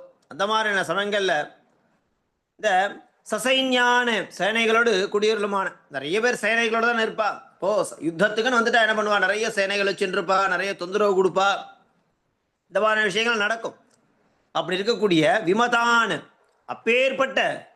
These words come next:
சத்ருக்களை விஜிக்கே, ஜெயித்தாராம். யாரு? பரதாழ்வான். அது எப்படி முடிஞ்சது அப்படின்னாக்கா, உன்னுடைய பிரபாவத்தினால தான் அது நடந்தது.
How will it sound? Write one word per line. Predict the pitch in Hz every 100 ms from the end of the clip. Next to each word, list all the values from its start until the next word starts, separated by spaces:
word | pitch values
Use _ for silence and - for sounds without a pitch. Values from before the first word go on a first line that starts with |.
| _ _ -
சத்ருக்களை | 175 208 220 170 156 208
விஜிக்கே, | 208 180 220 - 180 233 254 240 165 - - -
ஜெயித்தாராம். | 175 233 277 247 202 - - _ _ _
யாரு? | - 156 220 254 185 - - -
பரதாழ்வான். | 147 165 147 123 180 214 202 160 65 65 69 - _ _ _ _ _ _ -
அது | 165 160
எப்படி | 180 285 269
முடிஞ்சது | 226 247 240 202 185 - - _ _
அப்படின்னாக்கா, | 127 151 160
உன்னுடைய | 151 196 254 254 254
பிரபாவத்தினால | 262 220 233 247 247 247 247 233
தான் | 233 285
அது | 254
நடந்தது. | 196 285 180 135 _